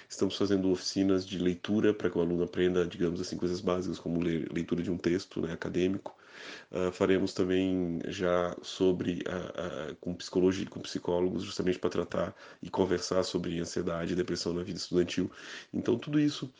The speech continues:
eh, a gente precisa tratar pra acolher o aluno. Quem pode participar? Bom, eh,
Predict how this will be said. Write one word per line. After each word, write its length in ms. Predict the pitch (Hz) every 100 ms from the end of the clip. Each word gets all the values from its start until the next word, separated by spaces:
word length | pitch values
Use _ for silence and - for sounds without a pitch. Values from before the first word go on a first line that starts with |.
| - - -
eh, 180 | 98 98
a 40 |
gente 220 | 101 104
precisa 400 | - 110 104 107
tratar 460 | 110 110 110 107 117
pra 280 | - 123 123
acolher 380 | - 127 113
o 100 | 113
aluno. 360 | 113 98 90 92 - _ _ _ -
Quem 200 | 127 127
pode 280 | 123 117
participar? 500 | 107 113 - 120 - -
Bom, 260 | - - - _
eh, 560 | - 104 101 98 95 98